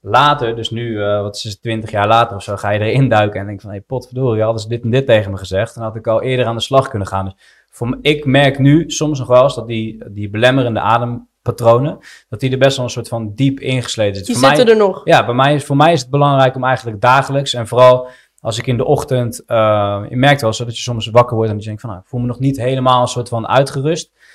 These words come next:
Speaker 1: Eh, dan is het misschien een goed moment om in plaats van bijvoorbeeld op je, op je smartwatch te kijken van, "Hoe is mijn slaapscore?" om een ademhalingsoefening te doen, zoals Ruben net uitlegt, eh, rustig in,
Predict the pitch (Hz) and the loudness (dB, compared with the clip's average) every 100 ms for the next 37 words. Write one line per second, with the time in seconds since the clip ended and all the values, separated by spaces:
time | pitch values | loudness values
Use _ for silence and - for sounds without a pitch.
0 | _ _ - 98 107 117 139 139 131 120 | _ _ -6 -2 0 2 2 2 -2 -6
1 | 131 123 135 131 123 123 120 117 123 117 | -6 -4 -6 -4 0 -2 -2 -6 2 2
2 | 117 120 110 110 110 107 - 110 104 104 | 2 -4 -8 -6 -6 -8 -10 -4 -2 -2
3 | - 123 113 107 - 123 113 117 113 - | -6 -10 -12 -8 0 2 2 0 -6 -2
4 | 117 110 107 107 120 104 - 127 123 - | 0 0 -2 -4 -4 -6 0 4 4 2
5 | - 127 127 120 - 139 135 113 123 127 | -4 -4 -2 -4 -2 0 2 2 2 2
6 | 123 117 120 120 120 117 117 117 110 107 | 0 0 -6 -8 -8 -8 -8 -10 -10 -10
7 | 104 110 110 107 110 110 107 - 104 107 | -6 -4 -4 0 0 0 -6 -4 -4 -4
8 | 107 113 - 123 117 110 | -8 -10 -10 -8 -6 -8